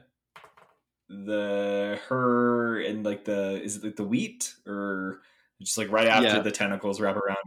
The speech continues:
Speaker 1: her and it's kinda like the wheat, and it's kind of hazy and she's just, like, watching that cloud pass over. I thought that was beautiful.
Speaker 2: Yeah. Cute. Um, okay, so let's then,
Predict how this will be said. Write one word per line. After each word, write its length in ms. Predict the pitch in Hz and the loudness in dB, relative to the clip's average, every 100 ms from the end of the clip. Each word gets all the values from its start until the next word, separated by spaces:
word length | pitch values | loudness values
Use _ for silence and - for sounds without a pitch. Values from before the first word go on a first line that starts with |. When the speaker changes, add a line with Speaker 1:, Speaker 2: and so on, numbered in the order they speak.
| 98 | -4
Speaker 1:
her 100 | 98 | -4
and 120 | 98 | -4
it's 100 | 92 | -6
kinda 200 | - 98 | -4 -4
like 140 | 95 | -6
the 80 | 101 | -8
wheat, 320 | 95 98 90 - | -6 -6 -8 -10
and 260 | 98 98 98 _ _ _ | -8 -8 -10 _ _ _
it's 120 | - | -16
kind 180 | - 113 | -10 -10
of 120 | 104 | -10
hazy 400 | - 110 98 104 | -10 -8 -6 -6
and 100 | 101 | -8
she's 200 | - 98 | -8 -10
just, 160 | 98 - | -8 -10
like, 100 | - | -6
watching 300 | 98 - 104 | -8 -6 -10
that 160 | 92 | -10
cloud 300 | - 95 92 - | -10 -8 -8 -8
pass 260 | 101 - | -10 -10
over. 380 | 95 90 90 - | -10 -12 -14 -14
I 40 | |
thought 140 | - - | -12 -12
that 100 | 80 | -10
was 120 | - | -10
beautiful. 540 | 85 - - 110 - _ _ - - - _ _ _ _ - | -12 -14 -10 -10 -10 _ _ -20 -20 -20 _ _ _ _ -12
Speaker 2:
Yeah. 260 | 90 60 - _ _ _ _ _ _ _ _ _ - _ _ - | -10 -12 -18 _ _ _ _ _ _ _ _ _ -20 _ _ -20
Cute. 300 | - 73 - _ _ _ _ _ - | -16 -14 -16 _ _ _ _ _ -4
Um, 680 | 110 104 107 107 107 104 - _ - | -2 0 0 -2 -4 -8 -12 _ -8
okay, 220 | 135 104 | -2 -2
so 160 | - 131 | 0 -2
let's 920 | 127 156 - - - - - - - _ _ _ _ | 0 -4 -6 -8 -6 -6 -8 -10 -14 _ _ _ _
then, 960 | - 107 101 98 95 95 95 95 95 - | -10 -6 -4 -6 -6 -8 -8 -10 -12 -16